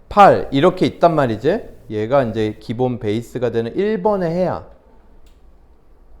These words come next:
얘가 일 번 얘를 그린 거야. 이해되지? 근데 만약에 이건 쓰고 지울 거야. A가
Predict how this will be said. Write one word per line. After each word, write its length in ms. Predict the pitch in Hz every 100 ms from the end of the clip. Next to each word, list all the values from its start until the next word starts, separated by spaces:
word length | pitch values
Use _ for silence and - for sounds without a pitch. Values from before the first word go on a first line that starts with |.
| - - -
얘가 200 | 113 117
일 280 | 131 180 185
번 320 | 190 185 180 113
얘를 280 | 113 123 127
그린 280 | 117 127
거야. 200 | 95 80 - - - - - - - - - - - -
이해되지? 680 | 123 113 98 104 123 185 - - - -
근데 160 | - 135
만약에 840 | 139 131 180 277 302 - 147 98 - - - - -
이건 260 | 131 185 175
쓰고 300 | - 247 254
지울 320 | - 143 170
거야. 420 | 143 139 214 - - - - - - - - - - - - _
A가 1120 | 117 131 185 247 247 175 165 185 139 92 87